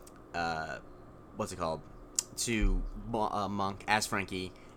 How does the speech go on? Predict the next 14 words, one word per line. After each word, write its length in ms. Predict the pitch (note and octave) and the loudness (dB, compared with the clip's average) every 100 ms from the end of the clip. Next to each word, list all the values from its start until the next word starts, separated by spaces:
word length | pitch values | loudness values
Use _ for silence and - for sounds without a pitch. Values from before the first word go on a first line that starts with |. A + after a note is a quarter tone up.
| - | 0
and 180 | G#2 | 2
he's 120 | F#2+ - | 2 2
talking 400 | A2+ G#2+ A2+ G2+ | 6 6 4 -2
to, 420 | - G2 F#2+ F#2 | 0 2 2 4
uh, 140 | F2 | 2
Lenny 460 | F2+ A2+ A2+ A#2 A2 | 4 4 6 4 4
and 300 | G2+ G2+ F#2+ | 4 2 2
what? 140 | F#2+ - | 0 2
Who 140 | B2 | 4
else 160 | E2+ E2+ | 4 0
is 80 | |
he 60 | D#2+ | -2
talking 260 | - D#2+ - | 0 0 0
to? 160 | E2 | -4